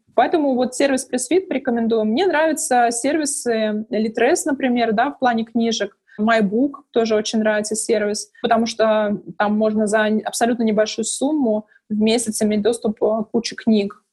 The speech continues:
И, конечно, стараешься, потому что ты, бывает, что не можешь успевать читать все. У меня есть такое правило пятидесяти страниц. Я у, у Игоря Мана подсмотрела, потому что Игорь является моим ментором по маркетингу,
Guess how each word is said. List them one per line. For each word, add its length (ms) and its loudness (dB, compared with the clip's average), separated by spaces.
И, 280 2
конечно, 520 2
стараешься, 560 2
потому 240 -2
что 180 -10
ты, 100 0
бывает, 400 0
что 180 -4
не 100 0
можешь 360 -2
успевать 540 -4
читать 380 -4
все. 440 -4
У 60 -2
меня 60 2
есть 100 -4
такое 200 -2
правило 360 2
пятидесяти 480 -4
страниц. 500 0
Я 120 2
у, 100 0
у 560 2
Игоря 280 4
Мана 220 0
подсмотрела, 840 0
потому 100 0
что 140 -2
Игорь 300 2
является 420 2
моим 160 4
ментором 460 2
по 80 2
маркетингу, 720 -2